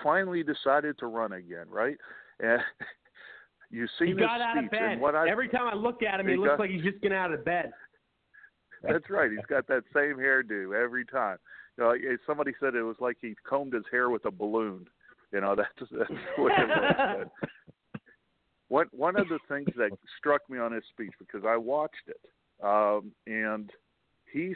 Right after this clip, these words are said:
Speaker 1: said that his mother's biggest wish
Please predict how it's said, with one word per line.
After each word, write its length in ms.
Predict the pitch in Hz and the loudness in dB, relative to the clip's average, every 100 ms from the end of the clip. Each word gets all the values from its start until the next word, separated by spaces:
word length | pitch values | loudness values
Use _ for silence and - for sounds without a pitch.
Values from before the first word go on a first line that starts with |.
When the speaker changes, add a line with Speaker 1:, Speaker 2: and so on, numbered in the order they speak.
| - | -4
Speaker 1:
said 300 | 156 117 110 | 2 2 2
that 160 | 113 107 - | -2 -2 -2
his 180 | 123 117 92 | -2 -2 -4
mother's 640 | 95 113 147 151 180 175 - - - _ _ _ _ _ _ _ _ 95 | -6 0 2 2 0 -2 -6 -16 -20 _ _ _ _ _ _ _ _ -6
biggest 500 | 139 165 165 185 - | 0 2 2 0 -2
wish 360 | 123 139 104 | -4 0 0